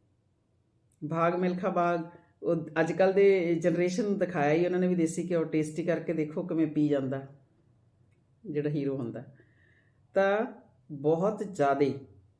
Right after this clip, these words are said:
ਬੈਨੀਫਿਟ ਲੈਣੀ ਅਗਰ ਤੁਸੀਂ, ਤਾਂ ਜਦੋਂ ਤੁਸੀਂ early in the morning ਉੱਠਦੇ ਆ, ਤਾਂ ਖਾਲੀ ਪੇਟ ਇਹਦਾ ਸੇਵਨ ਕਰੋ, ਖਾਲੀ ਪੇਟ ਲਓ ਇਹਨੂੰ, ਤਾਂ ਤੁਸੀਂ ਦੇਖੋਗੇ ਕਿ ਤੁਹਾਨੂੰ ਬਹੁਤ, ਬਹੁਤ ਜ਼ਿਆਦੇ ਬੈਨੀਫਿਟ ਮਿਲਣਗੇ, ਥੋੜ੍ਹੇ ਨਹੀਂ।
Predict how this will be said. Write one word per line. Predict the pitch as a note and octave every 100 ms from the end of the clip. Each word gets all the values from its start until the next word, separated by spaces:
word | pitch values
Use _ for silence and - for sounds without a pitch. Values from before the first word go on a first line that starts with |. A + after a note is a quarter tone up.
| _ _ _ _ _
ਬੈਨੀਫਿਟ | D3 C3+ E3 A3 C4 -
ਲੈਣੀ | F#3 D#3+ D#3 D#3
ਅਗਰ | D3 D3
ਤੁਸੀਂ, | C#3 - B2 G2+ - - _ _ - - - _ - - _ -
ਤਾਂ | D#3+
ਜਦੋਂ | D#3 D3+ E3+
ਤੁਸੀਂ | F3 F#3+ F#3+ F#3+ -
early | D#3 E3 E3+
in | F3
the | E3+
morning | D#3+ D#3+ E3
ਉੱਠਦੇ | D3 - F#3 F#3+
ਆ, | - - - - _
ਤਾਂ | F3
ਖਾਲੀ | F3 D#3 D3+
ਪੇਟ | D3+ D3+ D3
ਇਹਦਾ | C#3+ D3+
ਸੇਵਨ | D3 C3+ B2+
ਕਰੋ, | B2 G#2+ - - _ _ _ _ - -
ਖਾਲੀ | F3+ F3 F3+
ਪੇਟ | F#3 E3+
ਲਓ | D3+ B2+ B2+
ਇਹਨੂੰ, | C#3+ C#3 - _ _ _ _ E3+
ਤਾਂ |
ਤੁਸੀਂ | F3 F3 E3+
ਦੇਖੋਗੇ | E3 D#3+ F3 F3
ਕਿ | E3+
ਤੁਹਾਨੂੰ | F3 F3 D#3
ਬਹੁਤ, | D3+ D#3 E3 G3 G3 C#3+
ਬਹੁਤ | A2+ D3+ B3 D4+ G3+
ਜ਼ਿਆਦੇ | E3 D#3+
ਬੈਨੀਫਿਟ | D#3 D#3 D3+ D#3 B2
ਮਿਲਣਗੇ, | A2+ B2 - - - _ _ _ _ _ _ -
ਥੋੜ੍ਹੇ | E3 F#3 F#3
ਨਹੀਂ। | B2+